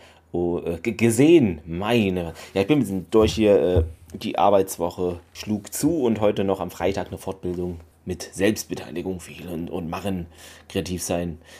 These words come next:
Aber irgendwie hatte ich trotzdem Bock, ähm, weil ich habe jetzt vor einigen Tagen die erste Staffel von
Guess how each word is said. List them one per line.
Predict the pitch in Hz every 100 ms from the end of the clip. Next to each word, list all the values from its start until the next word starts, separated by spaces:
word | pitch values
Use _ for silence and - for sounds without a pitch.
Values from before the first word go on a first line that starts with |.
| -
Aber | - 233 220
irgendwie | 165 160
hatte | 139
ich | -
trotzdem | - 117 - 107
Bock, | 104 -
ähm, | 90 90 87
weil | 82
ich | 87
habe | 90
jetzt | 95 -
vor | - 92
einigen | 92 92 90
Tagen | 87 92
die | 90
erste | - 123 -
Staffel | 127 - 123 113 104 101 _ _ _
von | - 101 92